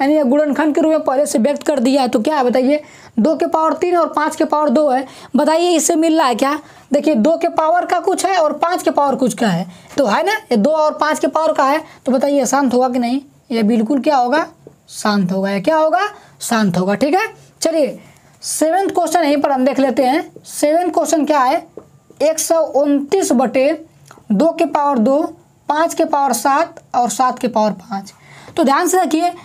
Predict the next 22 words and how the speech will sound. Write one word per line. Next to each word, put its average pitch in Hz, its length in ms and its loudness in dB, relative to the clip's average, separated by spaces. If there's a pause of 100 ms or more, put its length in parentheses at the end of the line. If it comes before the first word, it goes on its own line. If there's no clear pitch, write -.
(160)
इसको 339 300 0
भी 330 120 0
आपको 349 320 0
लसा 349 260 0
नहीं 311 160 2
लेना 302 260 2
है, 262 180 0 (240)
यह 254 180 2
भी 294 140 2
पहले 302 300 -2
से 330 200 -2 (380)
व्यक्त 277 420 0
कर 339 180 0
रखा 320 280 -2
है। 285 180 0 (300)
तो - 60 0
ध्यान 269 260 2
से 320 80 0
देखिए, 302 320 0
जो 277 160 2
हर 285 260 2
है 226 220 2